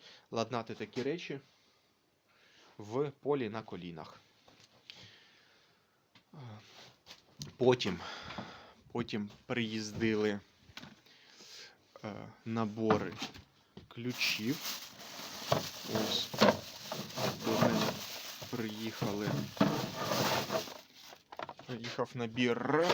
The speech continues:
екстракторів. Набагато більш серйозні і професійні, ніж ті, якими я користувався досі. <clears throat> Вони під посадковий квадрат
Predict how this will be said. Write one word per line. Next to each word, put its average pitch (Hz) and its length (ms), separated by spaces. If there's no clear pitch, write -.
екстракторів. 160 960
Набагато 123 560
більш 90 460
серйозні 127 640
і - 20
професійні, 117 520
ніж 107 180
ті, 107 240
якими 107 320
я 104 80
користувався 104 720
досі. 107 480
<clears throat> 131 400
Вони 123 260
під 123 180
посадковий 120 600
квадрат 110 500